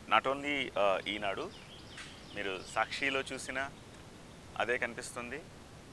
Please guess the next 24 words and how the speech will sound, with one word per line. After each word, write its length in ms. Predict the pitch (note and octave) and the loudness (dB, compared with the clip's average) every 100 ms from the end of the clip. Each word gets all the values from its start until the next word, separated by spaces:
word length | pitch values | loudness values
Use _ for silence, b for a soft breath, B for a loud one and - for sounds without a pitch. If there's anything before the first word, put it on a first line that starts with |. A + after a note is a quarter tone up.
| - | -6
నమస్తే 340 | G2 A2+ - A2+ | -4 -4 -4 -2
తెలంగాణ 440 | A#2 A#2 A2+ A2+ A2 | -2 -2 -2 -2 -6
చూసినా 300 | G2+ A2 C3 - - - - | -8 -6 -6 -8 -14 -14 -4
అదే 200 | G2+ G#2+ | 4 4
కనిపిస్తుంది. 600 | A2 G#2 G2+ - G#2+ C#3+ - | 4 -2 -6 -6 -4 -4 -2
In 80 | A#2+ | -4
fact, 380 | A2+ G#2+ - A2 | 4 4 4 -2
మీరు 280 | A2 G#2+ A2 | -2 4 6
ఏ 240 | A#2+ C#3+ | 8 6
న్యూస్ 320 | C#3+ C3 A#2+ | 2 -2 2
పేపర్ 300 | B2 A#2 G#2+ | 2 2 -2
చూసినా 280 | G#2+ G2+ G2 | -6 0 0
సరే 280 | F2+ F#2 B2+ | 2 2 4
ఇవాళ 320 | G2+ G2 C#3 - B B B - | 4 4 4 0 B B B -2
కంప్లీట్గా 540 | G#2 G#2+ A#2 G#2 A#2 D3+ | -2 2 4 4 2 -2
front 580 | - - G2+ G#2+ G2+ | -4 4 4 4 0
page 260 | F#2+ F2+ B2 - B B - G2 | 0 2 0 -6 B B -4 4
ఈ 80 | G2 | 8
యాడే 260 | F#2+ G#2 | 10 10
కనిపిస్తుంది. 600 | G#2 F2+ E2+ - E2 D2+ C#2+ - - - - B B B - | 4 0 -6 -8 -6 -8 -10 -14 -14 -14 -6 B B B 6
Yeah, 180 | G#2 - - - | 10 10 6 -4
in 80 | G2+ | 6
fact, 460 | A2+ G2+ - F#2 - - - | 6 6 6 4 2 -8 -2
ఇది 180 | G#2 | 2